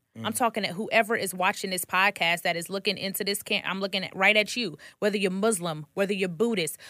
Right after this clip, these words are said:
Speaker 1: whether you're non-denominational, whether you're Christian, whoever your God is, I challenge you, and I hope that you can, um,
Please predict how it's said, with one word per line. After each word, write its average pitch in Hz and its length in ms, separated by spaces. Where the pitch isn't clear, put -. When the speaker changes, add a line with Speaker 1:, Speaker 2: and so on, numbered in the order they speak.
Speaker 1:
whether 196 180
you're 196 160
non-denominational, 208 1120
whether 196 200
you're 190 120
Christian, 180 520
whoever 226 340
your 196 220
God 208 420
is, 175 320
I 170 120
challenge 202 600
you, 151 260
and 185 140
I 156 120
hope 226 300
that 180 200
you 180 80
can, 170 260
um, 170 340